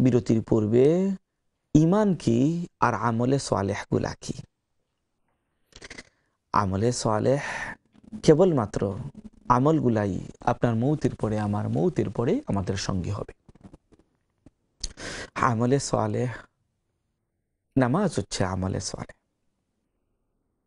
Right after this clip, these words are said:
যাকাত হচ্ছে আমলে সালেহ, হজ হচ্ছে আমলে সালেহ, রোজা হচ্ছে আমলে সালেহ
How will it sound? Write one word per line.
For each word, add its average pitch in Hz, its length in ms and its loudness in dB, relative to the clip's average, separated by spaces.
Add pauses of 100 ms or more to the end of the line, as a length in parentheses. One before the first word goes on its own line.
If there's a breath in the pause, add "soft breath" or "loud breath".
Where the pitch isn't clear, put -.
(560 loud breath)
যাকাত 135 460 2
হচ্ছে 110 220 -2
আমলে 92 420 -6
সালেহ, - 480 -10 (1200 loud breath)
হজ 190 420 2
হচ্ছে 143 240 0
আমলে 90 440 -4
সালেহ, - 500 -10 (1700 loud breath)
রোজা 135 280 6
হচ্ছে 185 340 0
আমলে 98 400 -2
সালেহ - 540 -8